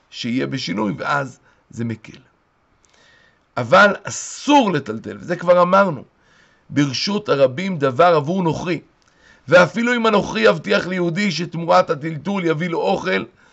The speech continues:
אסור לטלטל עבורו. כי אין קשר בין פעולת הטלטול לבין האוכל, זה קשר נו-, אה, מאולץ. ואפילו אם הנוכרי יאיים עליו,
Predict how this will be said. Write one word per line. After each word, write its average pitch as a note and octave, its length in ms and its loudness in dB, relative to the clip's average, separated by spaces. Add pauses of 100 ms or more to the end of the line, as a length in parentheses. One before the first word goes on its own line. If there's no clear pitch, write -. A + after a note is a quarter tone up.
(180)
אסור B3 280 0
לטלטל D#3 420 2
עבורו. A2 280 -8 (460)
כי G3 160 -4
אין C4 260 6
קשר G#3 540 4 (400)
בין E3 220 2
פעולת E3+ 440 4
הטלטול F3+ 460 0
לבין E3+ 180 2
האוכל, F3+ 360 2
זה B2+ 140 -8
קשר D#3 460 -4 (1120)
נו-, D#3+ 240 -2
אה, D3 240 -6
מאולץ. E3+ 640 0 (240)
ואפילו E3+ 360 2
אם A3 60 -2
הנוכרי G#3+ 320 2
יאיים G#3 360 6
עליו, D#3+ 200 2